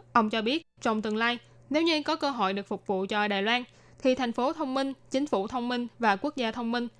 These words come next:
chính là phương hướng mà ông hướng đến. Qua đó đầu tư vào thế hệ sau, thúc đẩy sự phát triển ngành nghề của Đài Loan và cũng để cho thanh niên thấy được hy vọng và tương lai tươi mới.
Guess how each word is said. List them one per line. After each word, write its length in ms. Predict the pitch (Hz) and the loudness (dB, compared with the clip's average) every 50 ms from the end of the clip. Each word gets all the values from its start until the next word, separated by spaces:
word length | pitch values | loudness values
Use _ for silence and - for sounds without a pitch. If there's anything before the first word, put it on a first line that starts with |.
| - - | -12 -4
chính 120 | - 233 254 | -4 -2 0
là 200 | 302 311 247 208 | 2 0 0 0
phương 200 | - 226 220 214 | 0 -2 -4 -2
hướng 240 | 220 214 214 254 277 | -4 -4 -4 -2 -2
mà 80 | 254 | 0
ông 180 | - 208 202 202 | 0 0 -2 -2
hướng 180 | 214 220 233 | -4 -4 -4
đến. 220 | 240 220 214 233 339 - - - - - | -2 -4 -2 -4 -6 -8 -10 -20 -10 -2
Qua 140 | - 233 226 | 2 2 4
đó 160 | 214 226 247 | 6 4 4
đầu 160 | 285 294 226 208 | 4 2 0 0
tư 220 | - 220 220 220 | 0 -2 -2 0
vào 180 | 214 208 190 190 | 2 2 0 0
thế 140 | - 247 | -2 -4
hệ 160 | 277 262 196 190 | -2 -2 -2 0
sau, 260 | - 247 247 247 240 - - - | 2 2 2 2 2 -2 -8 -4
thúc 160 | - 359 - | -4 0 0
đẩy 160 | 240 208 214 | 0 0 0
sự 140 | - 220 214 | -2 -4 -4
phát 200 | - 285 302 - | -4 -6 -4 -2
triển 200 | 247 202 190 220 | 0 -2 0 0
ngành 200 | 247 226 208 208 | -2 -2 0 0
nghề 180 | 208 202 196 | 0 0 0
của 180 | 190 - 196 220 | -2 -2 -2 -2
Đài 140 | 220 208 202 | 0 0 0
Loan 220 | 214 233 247 254 - - - - - - - | 2 0 0 -2 -4 -14 -20 -20 -12 -2 2
và 140 | 254 240 | 2 2
cũng 200 | 233 - 214 247 | 4 2 0 0
để 140 | 254 208 214 | 0 0 0
cho 220 | 220 262 240 226 220 | 0 0 0 0 0
thanh 220 | 226 247 226 220 | -2 -4 -2 0
niên 180 | 214 208 208 214 | 0 0 -2 -2
thấy 140 | 247 240 | -4 -2
được 260 | 262 254 220 185 - - | -2 -2 -2 -2 -2 -2
hy 120 | 285 277 | -2 2
vọng 240 | 254 214 190 190 190 | 4 4 4 4 4
và 180 | 214 208 196 | 4 4 4
tương 200 | 190 - 220 208 | 4 2 0 0
lai 200 | 214 208 202 202 | 2 2 2 2
tươi 180 | 202 - 214 208 | 0 -2 -2 0
mới. 280 | 202 202 202 220 302 | 0 0 0 0 -2